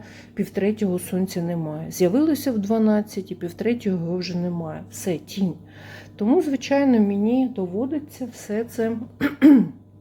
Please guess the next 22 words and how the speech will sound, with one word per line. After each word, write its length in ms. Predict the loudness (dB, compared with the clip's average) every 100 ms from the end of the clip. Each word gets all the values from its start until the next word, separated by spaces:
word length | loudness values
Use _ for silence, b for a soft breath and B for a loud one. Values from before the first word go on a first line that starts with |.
| -20 -20 -20 -20 -8
<clears throat> 0 |
застосовувати 1080 | -6 -4 -6 -10 -4 0 2 2 -2 -2 -4
лампи. 540 | -2 -4 -6 -10 -16 -18 -20 -20 B B B B B B B 0
Тож, 340 | 2 2 0
зараз 380 | 2 4 4 2
буду 400 | 0 -2 2 2 2
закривати 680 | 0 -2 0 -2 0 -2 -2
все 300 | -6 -6 -6
це 340 | -6 -2 -2 -2 B B B -12
плівочкою. 840 | -4 -2 -2 -6 -14 -12 -10 -10 -10 -16 -20 -20 -20 -20 -20 -20 -20 -20 -20 B B -20 -10
Це 140 | -2
в 40 |
мене 240 | 0 0 -2 -4
ось 300 | -6 -6 -8
така 180 | -8 -10 -8
плівка. 440 | -6 -4 -4 -2 -2 -6 -18 -18 -16 -14 -10 -10 -10 -14 -18 -20 -20 -16 -12
Зараз 360 | -12 -12 -12 -10
я 60 | -10 -12
ось 80 |
так 380 | -12 -12 -10 -10
зроблю 460 | -4 -6 -4 -4 -4
її 420 | -4 -4 -4 -8